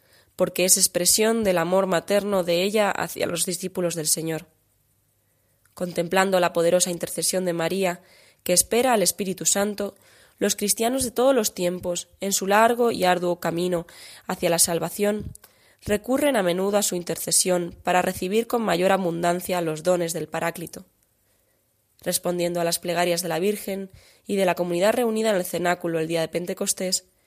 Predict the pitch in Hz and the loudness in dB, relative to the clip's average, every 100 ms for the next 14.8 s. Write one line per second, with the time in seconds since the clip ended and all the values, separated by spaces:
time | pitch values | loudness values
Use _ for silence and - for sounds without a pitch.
0 | _ _ _ _ - 208 196 - 247 262 | _ _ _ _ 2 4 4 0 -4 -2
1 | 254 247 247 240 240 240 262 262 226 175 | 0 0 0 -2 -2 0 0 0 0 -2
2 | 190 202 190 170 165 160 165 190 190 185 | 0 0 0 0 -2 -4 -2 -2 -2 -2
3 | 185 - 175 165 175 165 - 202 196 - | -4 -2 -2 0 0 -2 -2 -2 -2 -4
4 | 160 170 160 165 - _ _ _ _ _ | -4 -4 -4 -8 -16 _ _ _ _ _
5 | _ _ - 165 180 180 175 180 196 202 | _ _ -4 2 2 2 2 2 0 -2
6 | 220 190 196 - 240 262 226 190 - 180 | 0 0 -2 -2 0 0 0 -2 -2 -4
7 | 165 - 190 185 180 - _ _ _ _ | -6 -6 -2 -2 -2 -10 _ _ _ _
8 | - 202 202 233 262 247 196 175 175 175 | 2 2 4 2 0 0 0 -2 -2 0
9 | - 202 202 165 156 165 156 160 151 160 | 0 2 0 0 0 -2 -2 -2 -4 -10
10 | _ _ _ _ _ _ _ _ _ _ | _ _ _ _ _ _ _ _ _ _
11 | _ _ - 180 175 175 175 175 175 226 | _ _ -4 0 4 4 4 2 2 2
12 | - 202 175 170 175 170 220 214 226 214 | 2 2 0 -2 -4 -4 -4 0 0 2
13 | 196 175 - 185 180 226 247 240 202 175 | 0 -2 -2 -4 -2 0 2 0 0 -2
14 | 202 214 208 185 180 180 170 | 0 0 0 0 0 -4 -12